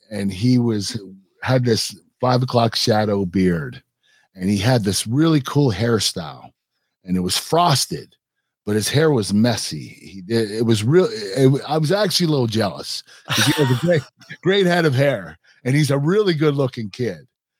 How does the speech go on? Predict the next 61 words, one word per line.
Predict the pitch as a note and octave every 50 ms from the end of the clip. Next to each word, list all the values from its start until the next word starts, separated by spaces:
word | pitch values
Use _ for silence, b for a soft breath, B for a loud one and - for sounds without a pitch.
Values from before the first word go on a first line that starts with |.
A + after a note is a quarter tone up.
| _ _ _ _
And, | - B2+ B2+ C3 C3+ C3
but | B2+ C#3 C#3
he | C3 C#3 D3
had | D3 D3+ E3+ D#3
this | D3+ D3+ B2+ -
five | - D#3 D3+ D#3 D#3+
o'clock | D#3+ C#3+ - C#3+ C#3 C#3 B2+
shadow | - - D3 C3+ C3+ C3+ C3 C3 B2+ B2
and | A2+ G2+
this | F#2+ G2 - -
messy | G#2+ C3 E3 E3 C3+ - - E3 C#3
hair | A2 C3 C3+ C3 C3 B2+
with | A#2+ G#2+ G2+ -
the | - F#2
frosting | - - D3 D#3 D#3 D3 B2+ - - C#3 B2+
on | A#2+ A#2+ A#2+ A#2+
it. | A#2+ A2+ G2+ - _ _ _ _ _ _ _ _ _ _ _
And | A#2+ B2+ D3
I | D#3 C#3+
said, | - - E3 D3+
"Hey, | D3+ F3+ G#3 G#3 F#3
man, | D3+ C#3+ D3 D3+ D3 D3 D3
you | D#3 F3+
look | G3 G3+ F#3 -
like | D#3 B2 F#2+ - _
Pigpen. | - - C3+ C3 A#2 _ - F2 - _ _ _ _ _
You | A#2+ C3+
need | D#3+ E3 D3+
to | C3+
clean | C3 - D#3+ E3+ E3+
yourself | D#3+ D3 C3 - D3 C3 A#2+ -
up." | F3 F3 C#3 - b b b b b b b
It | - E3
was | F3 F3 E3+ D3+ B2+
a | D3+
joke. | B2+ - - C#3+ C#3+ C#3+ B2 F2+ - _ - - - _
I | - B2 C3
didn't | D3+ E3+ E3+ E3
mean | E3 E3 D#3+ D3+
anything | D3+ D#3 D3+ D3 D3+ D3
by | C#3 B2+ C3+ C#3 C#3 C3+
it. | C3+ C3+ C3+ A#2 - B B B B B B B
I, | - A#2 B2 B2+ -
I | - C3 C3
might | C#3 D#3+ F3+ G3 G3+
have | G3 D#3+ C3+
come | - - D3+ D3+ D3+ C#3+
into | C#3 C#3 C#3 C3+ B2+ A2+
T | G#2+ - - B2+ A#2+
N | A2+ A2 G#2+
A | G#2+ G#2+ G#2+ G#2
with | G2+ G2 F#2+ F#2 - G2+
a | F#2+
little | F2+ F#2+ G#2+ B2+ C3 B2+ A#2+
bit | A2 A2+ A2
of | G#2+ G2 F2
a | F#2
chip | - - - B2 A2+ -
on | A#2+ A#2 A2+
my | A2 G#2+
shoulder. | G#2 - - - A2+ G#2+ A2 A2+ A2 A2 G#2 G2